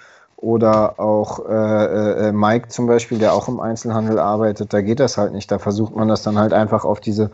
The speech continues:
zwei, drei Wochenenden im Monat zu forcieren. So, und da dann einfach eine Richtung vorzugeben, pass auf, dann und dann wollen wir trainieren, sieh zu, dass du das hinkriegst. Und dann ist es aber auch an mir als gutem Team-Captain, wenn Kevin mir dann schreibt, pass auf, das Wochenende kann ich nicht, aber vielleicht das,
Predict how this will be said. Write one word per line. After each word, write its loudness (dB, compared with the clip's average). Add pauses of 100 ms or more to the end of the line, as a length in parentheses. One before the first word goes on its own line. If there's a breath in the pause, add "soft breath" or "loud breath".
(420 loud breath)
zwei, 2
drei 2
Wochenenden -2
im -2
Monat -2
zu -8
forcieren. 0 (140)
So, -2
und -2
da 4
dann 2
einfach -2
eine -2
Richtung 0
vorzugeben, 0
pass -2
auf, 0
dann 0
und -2
dann 0
wollen 0
wir -2
trainieren, 0
sieh -2
zu, -4
dass 0
du -6
das 2
hinkriegst. -2 (560 loud breath)
Und 0
dann 2
ist 0
es -2
aber 4
auch 0
an -4
mir 4
als -2
gutem -4
Team-Captain, -4
wenn -4
Kevin -2
mir -2
dann -4
schreibt, -4
pass -2
auf, 0
das -2
Wochenende -2
kann 0
ich -6
nicht, -6
aber 0
vielleicht -4
das, 0